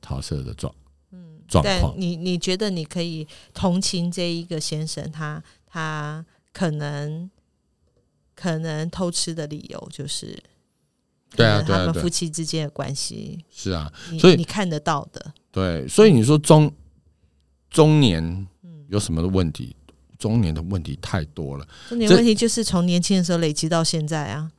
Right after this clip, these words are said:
Speaker 1: 这对，其实还有一个，还，
Speaker 2: 嗯。
Speaker 1: 最近我还碰到两个，一个是孩子叛逆期的问题。
Speaker 2: 嗯。
Speaker 1: 哦，那我对我自己的孩子是还可以，但是我有听到几个朋友，他们，有，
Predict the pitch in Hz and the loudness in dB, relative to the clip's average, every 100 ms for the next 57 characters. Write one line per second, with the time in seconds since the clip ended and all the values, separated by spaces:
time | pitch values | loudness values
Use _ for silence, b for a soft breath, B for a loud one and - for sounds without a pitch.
0 | _ - 80 67 - - - - - 127 | _ -6 -6 -6 -12 -20 -20 -14 4 6
1 | 127 107 120 80 69 - - - - 107 | 8 8 10 8 4 -6 -14 -16 -12 -8
2 | 107 135 117 110 76 80 - 90 80 65 | -2 -2 0 -2 -2 -4 -4 -4 -4 -8
3 | - - - - 98 - 90 78 - 82 | -12 -16 -18 -14 -12 -6 -4 -4 -6 -4
4 | 78 73 - _ _ _ _ _ _ - | -4 -6 -12 _ _ _ _ _ _ -8
5 | 78 85 85 82 73 - - _ _ _ | -2 -2 -2 -2 -2 -2 -10 _ _ _
6 | - - 78 80 76 - 73 73 71 - | -4 0 2 0 -4 -8 -8 -8 -8 -14
7 | - - - 180 180 135 117 160 _ _ | -20 -20 -20 -14 -12 -12 -14 -18 _ _
8 | _ _ 76 65 - - 110 113 87 - | _ _ -20 -16 -16 -10 -2 0 0 -6
9 | - 95 92 160 87 - 95 67 67 - | -6 0 6 6 6 2 -4 -4 -8 -10
10 | 65 - 62 78 - 69 69 - 73 71 | -10 -10 -10 -10 -10 -12 -12 -12 -10 -10
11 | - 92 95 90 82 80 - 82 82 76 | -4 -4 -2 -4 -4 -6 -8 -6 -4 -6
12 | - 64 - - - 67 64 - - 73 | -8 -14 -14 -16 -14 -12 -12 -14 -10 -10
13 | - _ _ _ _ _ _ - 85 | -12 _ _ _ _ _ _ -10 -8